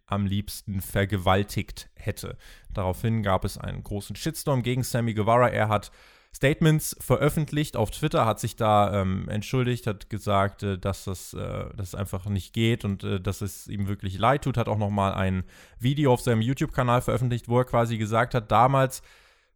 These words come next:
äh, habe ich gedacht, es ist cool, mit so einem Schockhumor irgendwie sich selber overzubringen. Heutzutage sehe ich das ganz anders und ich habe mich in den letzten vier Jahren weiterentwickelt.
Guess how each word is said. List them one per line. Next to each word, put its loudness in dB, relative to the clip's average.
äh, 4
habe 6
ich 0
gedacht, 4
es -2
ist -4
cool, 6
mit 2
so 4
einem 4
Schockhumor 4
irgendwie 0
sich 0
selber 4
overzubringen. 2
Heutzutage 2
sehe -2
ich -6
das -6
ganz -2
anders -2
und -4
ich -6
habe -2
mich -2
in -2
den 0
letzten -4
vier -4
Jahren 2
weiterentwickelt. -2